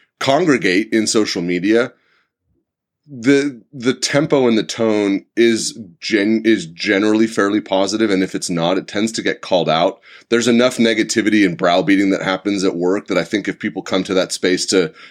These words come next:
engage in a chat or to do some education or to learn, that they, they're in a place of wanting to gain some positivity.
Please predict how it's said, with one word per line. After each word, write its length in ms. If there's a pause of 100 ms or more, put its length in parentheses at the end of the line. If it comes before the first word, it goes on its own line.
(180)
engage 420
in 80
a 60
chat 400
or 80
to 80
do 160
some 160
education 560
or 80
to 120
learn, 420 (340)
that 160
they, 160 (100)
they're 240
in 60
a 60
place 360
of 100
wanting 340
to 280 (1200)
gain 380
some 200
positivity. 720